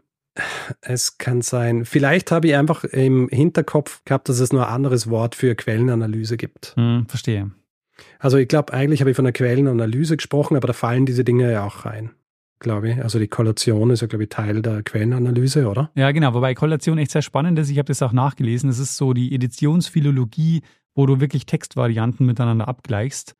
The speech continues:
Speaker 2: Und, äh, Matan schreibt nämlich, weil er als Musikwissenschaftler da auch beteiligt war oder auch, ähm, kollationiert hat, wie er schreibt,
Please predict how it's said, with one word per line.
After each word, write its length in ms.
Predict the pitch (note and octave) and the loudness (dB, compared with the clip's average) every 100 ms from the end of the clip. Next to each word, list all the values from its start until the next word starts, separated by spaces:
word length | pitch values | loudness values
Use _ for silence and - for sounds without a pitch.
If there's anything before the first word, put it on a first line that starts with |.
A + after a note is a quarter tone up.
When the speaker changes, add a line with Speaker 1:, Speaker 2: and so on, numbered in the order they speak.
| _ _ _ _ _ - | _ _ _ _ _ -2
Speaker 2:
Und, 300 | A#2+ A#2 C3 | 2 2 2
äh, 80 | A#2+ | 2
Matan 380 | A#2 D3 D3 | 2 2 2
schreibt 240 | C3 C3+ C#3 | 2 0 2
nämlich, 240 | D3 - | 2 2
weil 120 | B2+ | 0
er 280 | B2 B2 C3 | 2 2 0
als 340 | B2 A#2 - - | 0 -2 -4 -2
Musikwissenschaftler 1120 | C3+ A#2+ E3 E3+ C#3+ C3+ B2+ - B2 A#2+ A#2 - | 0 2 0 0 0 0 0 0 0 0 -2 -6
da 120 | A2+ | -6
auch 140 | A#2 | -6
beteiligt 500 | - A#2+ A2+ C3+ C#3 | -6 -2 -2 -2 -2
war 140 | A#2 A2 | -2 -2
oder 180 | A2+ C3 | -2 -6
auch, 240 | - - | -10 -8
ähm, 280 | C3 A#2+ A2+ | -4 -4 -4
kollationiert 760 | - C3+ A#2+ - C3 C3+ E3 | 0 0 0 0 2 2 0
hat, 240 | B2 B2 A#2 | -2 -2 -2
wie 80 | A2+ | -2
er 80 | |
schreibt, 400 | - A2+ C3 - | -2 -2 -2 -6